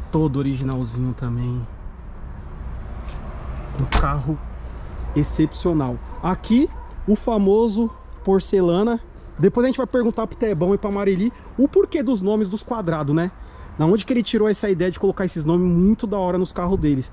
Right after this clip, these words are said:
Esse aqui é o famoso que tá em tudo quanto é rolê aí. Você já conhece. Aquele golzinho mil, que não é golzinho mil, né? O famoso mil mentiroso. Ó.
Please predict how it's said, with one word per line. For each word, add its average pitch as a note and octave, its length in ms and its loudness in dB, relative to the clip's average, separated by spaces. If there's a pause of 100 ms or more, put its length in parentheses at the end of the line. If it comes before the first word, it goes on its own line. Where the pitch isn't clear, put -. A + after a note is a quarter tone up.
(280)
Esse E3+ 180 2
aqui G#3 140 0
é - 20 4
o A#3+ 40 2
famoso A#3 400 2
que A#3 80 -6
tá A#3+ 120 0
em A#3 60 2
tudo A3+ 180 0
quanto C4+ 240 0
é B3+ 60 2
rolê G#3 340 4
aí. F#3 300 2 (380)
Você D3+ 260 2
já F3+ 140 -2
conhece. F3+ 640 0 (420)
Aquele D#3+ 200 0
golzinho E3 560 2
mil, D#3+ 300 4
que G#3 140 -2
não F#3+ 180 2
é F#3 60 -2
golzinho E3 420 0
mil, D#3+ 260 2
né? A3 200 0 (260)
O - 60 -8
famoso F3 420 2
mil F#3 180 6
mentiroso. G3 720 2 (720)
Ó. B2+ 120 -2